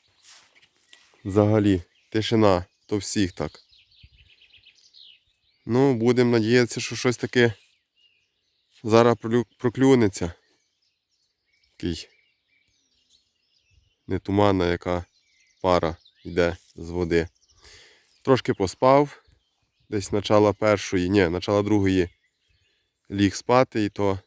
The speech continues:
майже коло п'ятої прокинувся. Поперезакидав вудки, підкинув трошки бойликів пилящих, то може щось таке клюне. А так все, тишина.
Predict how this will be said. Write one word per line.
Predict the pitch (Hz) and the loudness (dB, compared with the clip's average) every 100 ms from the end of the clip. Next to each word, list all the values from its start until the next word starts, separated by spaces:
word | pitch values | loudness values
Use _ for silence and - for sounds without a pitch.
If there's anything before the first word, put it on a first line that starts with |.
| _ _ _ _ _ _ _ _ _ _ | _ _ _ _ _ _ _ _ _ _
майже | 98 98 95 | 0 0 0
коло | 95 92 | -4 -4
п'ятої | - 104 101 95 92 92 _ _ | -2 -2 -2 -4 -4 -6 _ _
прокинувся. | - - 82 73 76 - - _ _ _ _ _ _ _ _ _ _ _ _ _ _ _ _ _ | -18 -8 -4 -4 -8 -16 -20 _ _ _ _ _ _ _ _ _ _ _ _ _ _ _ _ _
Поперезакидав | 110 101 95 92 107 101 92 | -4 2 2 0 0 2 2
вудки, | 95 - 151 160 156 _ _ _ _ _ _ _ _ _ _ _ _ | 0 -4 0 0 -2 _ _ _ _ _ _ _ _ _ _ _ _
підкинув | 104 - 117 107 98 - _ _ _ _ _ _ _ _ _ _ _ _ _ | -20 0 2 4 0 -4 _ _ _ _ _ _ _ _ _ _ _ _ _
трошки | - 107 - 98 | 0 0 2 -4
бойликів | 95 143 156 - 147 | 2 2 2 -2 -6
пилящих, | 147 139 139 135 127 | -2 2 2 0 -10
то | - | -10
може | 107 110 110 | -2 0 0
щось | - 104 - - _ _ | -4 -6 -8 -16 _ _
таке | - 101 | -8 -6
клюне. | 110 104 78 87 _ _ _ _ _ _ _ _ _ | 0 0 0 -4 _ _ _ _ _ _ _ _ _
А | - | -4
так | 113 127 | -4 -4
все, | - 104 113 | -4 -4 -4
тишина. | - 95 107 92 76 | -8 -10 -6 -4 -4